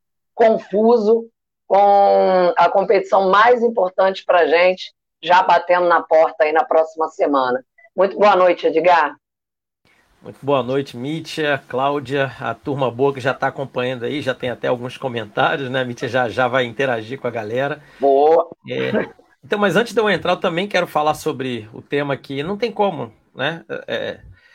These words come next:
Speaker 2: é, aqui em Petrópolis, e agora tá chovendo de novo aqui no Rio. Então, assim, não é tão cedo que a chuva vá se dissipar, e isso a-, acende uma preocupação, um alerta, porque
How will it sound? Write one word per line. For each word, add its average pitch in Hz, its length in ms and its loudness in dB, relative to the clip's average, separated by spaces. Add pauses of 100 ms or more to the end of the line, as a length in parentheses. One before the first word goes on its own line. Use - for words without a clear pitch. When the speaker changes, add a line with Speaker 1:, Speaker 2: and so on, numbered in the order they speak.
(400)
Speaker 2:
é, 113 260 -8
aqui 110 220 -8
em 135 40 -6
Petrópolis, 143 420 -2
e 196 40 2
agora 185 320 2
tá 202 80 -6
chovendo 175 480 -4
de 131 80 -12
novo 143 340 -4
aqui - 160 -12
no 135 120 -12
Rio. 123 440 -8 (540)
Então, 123 160 -10
assim, 117 540 -10 (200)
não 151 480 0
é 175 60 2
tão 180 180 -6
cedo 160 360 -4
que 160 100 -4
a 147 60 2
chuva 143 320 -2
vá 139 160 0
se 131 160 -14
dissipar, 135 640 -6 (120)
e 120 140 -12
isso 135 220 -6
a-, 127 100 -2
acende 127 400 -8
uma 127 180 -6
preocupação, 123 540 -6
um 131 40 0
alerta, 147 280 -2
porque - 460 -8